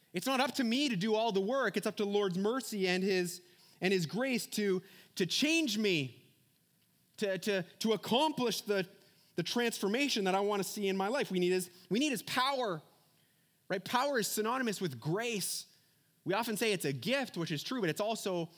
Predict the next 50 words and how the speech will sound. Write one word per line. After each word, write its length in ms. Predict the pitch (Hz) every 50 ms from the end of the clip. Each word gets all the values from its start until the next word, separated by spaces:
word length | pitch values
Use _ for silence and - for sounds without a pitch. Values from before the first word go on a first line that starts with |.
| - - - -
his 160 | 185 165 -
power 380 | - - - 196 220 226 220
in 60 | 208 196
our 60 | 190
lives. 180 | 214 208 156
We 120 | 170 180 175
need 160 | 190 214 220
his 100 | 208 147
grace. 380 | - 196 226 233 220 185 - 175
We 100 | 185 190
need 60 | 196
his 100 | 190 175
power. 400 | - - 214 208 220 220 202 170
We 120 | 165 180
need 120 | 190 196 196
his, 180 | 190 180 180 - - - - -
his 200 | - 165 165 165
mercy, 600 | 180 208 262 302 294 - - 233 202 170 156 - - - - - _ _ _ _ _ _ _ -
which 120 | 170 175
is 60 | 196
the 100 | 180 190
reality 540 | 180 180 190 202 226 254 269 262 214 214 185
that 180 | 180 160 151 -
God 320 | 208 214 220 220 214 196
is 220 | 185 175 160 -
infinitely 560 | - 214 226 240 226 - 208 196 175 165 165 165
kind 380 | - - 208 214 208 190 170
to 40 | 151
people 300 | - - 202 190 185 180
who 80 | 175 151
do 100 | 151 156
not 240 | 165 180 185 175
deserve 380 | 160 151 139 139 185 196 180 165
his 140 | 156 139 -
kindness. 600 | - 170 165 170 160 151 135 123 - - - - _ _ _ _ _ _ _ _ _ _ _ _ _ _ _ _ _ _ _ _ _ _ _ - 196
And 100 | 196 190
on 80 | 175
top 280 | 175 214 262 277 - 240
of, 220 | 214 196 180 165 - - - - - - -
of, 220 | 165 175 156 151 165 -
of 220 | 175 170 160 156
needing 600 | 151 156 160 170 208 277 311 320 320 277 226 190 165
these 200 | 165 160 151 -
things, 320 | - 147 147 165 190 190
we 80 | 190 208
actually 380 | 226 254 254 - 247 220 202
need 180 | 196 196 196 190
to, 280 | - - 185 180 170 170 - - - - - -
you 80 | 190 180
know, 80 | 165